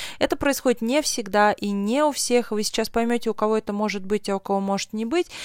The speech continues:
Но вот именно для тех, кто за собой это заметил, ну и вс-, для всех остальных, кому просто интересно чуть глубже разобраться, я записываю это аудио. Итак, давайте, а, начнем с того, что поймем, а почему же происходит у нас набор веса в воронках.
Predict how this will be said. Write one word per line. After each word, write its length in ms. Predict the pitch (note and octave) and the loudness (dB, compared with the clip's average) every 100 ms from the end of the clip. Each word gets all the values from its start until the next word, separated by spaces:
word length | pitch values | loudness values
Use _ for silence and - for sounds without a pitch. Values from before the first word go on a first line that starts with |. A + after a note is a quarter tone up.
| - - | -12 -4
Но 320 | A3+ E4+ F#4 - | 0 2 0 -2
вот 220 | A3 C4 | -2 -2
именно 360 | - C#4+ A#3+ A3+ | 0 -4 -2 -2
для 180 | A3 A#3+ | 0 0
тех, 320 | - A3+ - | 2 0 0
кто 160 | F#3+ | -6
за 100 | F#3 | -6
собой 300 | F#3 G3+ F#3+ | -4 -2 -2
это 160 | F3+ F#3 | -2 -4
заметил, 560 | F#3 B3+ F#4 - B3+ G#3 | -4 -4 -4 0 0 0
ну 160 | B3+ | -2
и 60 | C4 | -2
вс-, 260 | - - | -2 -2
для 160 | F#3+ G#3+ | -2 -2
всех 260 | - A#3 G3+ | 0 -2 -4
остальных, 340 | - G#3 G#3 | -4 -4 -4
кому 200 | - F#3 | -6 -8
просто 340 | - G#3 - | -6 -6 -4
интересно 680 | F3+ F3 G3+ G3+ F#3 F3+ E3+ | -8 -4 -2 0 -2 -6 -8
чуть 160 | - F3+ | -8 -8
глубже 320 | F3+ E3 F3 | -8 -4 -4
разобраться, 600 | F3 E3+ F3+ D4 E4 D4 - - - - | -4 -4 0 2 2 -2 -8 -12 -14 -2
я 160 | G#3 C4 | 2 2
записываю 640 | A3 - A3+ - G3 F3 - | 2 -2 -4 -2 -4 -6 -8
это 260 | A3+ A3 F3+ | -8 -4 -4
аудио. 360 | C#3+ C3+ - - - - - | -4 -8 -14 -18 -14 -12 -8
Итак, 240 | A3+ F4 C#4+ | 0 0 4
давайте, 560 | A#3+ B3+ - A3+ G3+ - | 4 4 2 -4 -4 -8
а, 200 | F#3+ F3+ | -6 -4
начнем 400 | F#3 F#3 - C4 | -4 -4 -4 -4
с 100 | - | -4
того, 480 | - F#3+ F3+ C4 E4 | 0 0 2 2 2
что 540 | - - A3+ C4+ C4 - A3+ | 0 0 4 4 2 -4 -2
поймем, 500 | G#3+ G#3+ A3+ A3 - - | 0 2 2 2 0 -6
а 80 | |
почему 320 | - - C4+ B3+ | -6 -4 -2 -2
же 80 | |
происходит 500 | G3 G3 - C#4 B3 - | -2 -2 -2 -2 -4 -4
у 40 | |
нас 160 | G#3 - | -4 -2
набор 320 | G3 G3+ G#3+ | -4 -2 -2
веса 340 | F#3 G3 - | 0 -2 -2
в 100 | F3 | -6
воронках. 600 | E3 F3+ F3 D3 - - | -4 -2 -2 -4 -10 -16